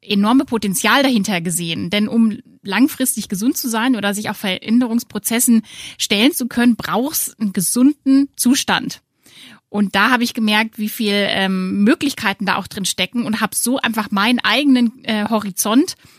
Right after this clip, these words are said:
erweitert und sehe in meiner täglichen Arbeit im Coaching, aber auch, ich bin nach wie vor noch als Ärztin tätig, auch,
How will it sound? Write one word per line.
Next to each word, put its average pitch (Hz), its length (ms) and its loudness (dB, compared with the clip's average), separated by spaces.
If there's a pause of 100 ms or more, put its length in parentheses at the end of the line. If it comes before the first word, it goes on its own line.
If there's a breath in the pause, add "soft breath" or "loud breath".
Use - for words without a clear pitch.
(160 soft breath)
erweitert 269 800 -2 (340 soft breath)
und 247 300 4
sehe 233 480 -2
in 254 80 2
meiner 214 220 2
täglichen - 420 -4
Arbeit 240 420 -2
im - 140 -2
Coaching, 262 400 -2
aber 247 240 2
auch, 254 140 0
ich - 80 -18
bin 202 80 -6
nach 208 180 -2
wie 233 80 -2
vor 269 180 -4
noch 269 140 4
als - 180 -6
Ärztin 233 360 -4
tätig, 240 440 -2
auch, 226 220 -4